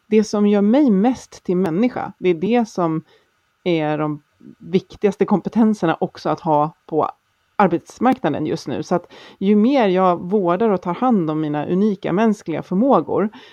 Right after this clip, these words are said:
eh, desto bättre rustad står jag på framtidens arbetsmarknad. Det tycker jag ändå känns, känns trösterikt.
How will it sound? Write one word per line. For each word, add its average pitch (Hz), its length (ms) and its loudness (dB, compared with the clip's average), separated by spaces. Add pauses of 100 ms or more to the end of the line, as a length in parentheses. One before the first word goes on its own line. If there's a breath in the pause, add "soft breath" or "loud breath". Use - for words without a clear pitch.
(140 loud breath)
eh, 165 440 -2
desto 226 300 -2
bättre 202 300 -4
rustad 277 400 -2
står 185 240 -2
jag 156 120 -4
på - 60 -10
framtidens 170 500 -2
arbetsmarknad. 208 560 -2
Det 277 220 4
tycker 208 240 -2
jag 151 100 0
ändå 143 180 -4
känns, - 460 -8 (380)
känns 151 260 -8
trösterikt. - 640 -4